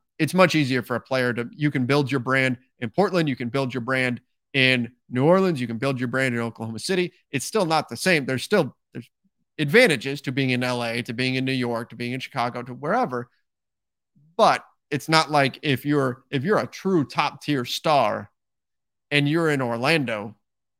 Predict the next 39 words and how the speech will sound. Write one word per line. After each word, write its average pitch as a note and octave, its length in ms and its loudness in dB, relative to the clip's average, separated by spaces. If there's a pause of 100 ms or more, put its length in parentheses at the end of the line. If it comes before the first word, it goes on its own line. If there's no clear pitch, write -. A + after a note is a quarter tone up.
(300)
you're D#3+ 100 0
still B3+ 240 2
gonna D#3 160 2
get C3 340 -6
press. A2+ 440 -2
You're C#3 120 -2
still G3+ 280 0
gonna C3+ 180 -2
get A2+ 160 -8
coverage. A#2 420 -4
It's C3+ 140 -8
going C#3 280 -6
to A#2 100 -8
happen - 440 -6
if - 140 -18
you're B2+ 100 -6
that B2+ 340 -2 (200)
good. - 380 -6 (720)
So D3+ 340 -2 (460)
while, D#3+ 200 4
yes, F#3+ 300 2
the E3+ 160 -2
L E3 160 4
A D#3 40 2
market D3+ 360 -2
is B2 100 -6
still D3 160 -4
going B2+ 200 -2
to A2+ 60 -6
be A#2 120 -4
a - 20 -4
draw, D3+ 320 2
it's - 240 -8
not D#3 320 -2
like C#3+ 220 -4
it A2 100 -8
used C#3+ 400 -6
to E3 80 -6
be. G3+ 300 -4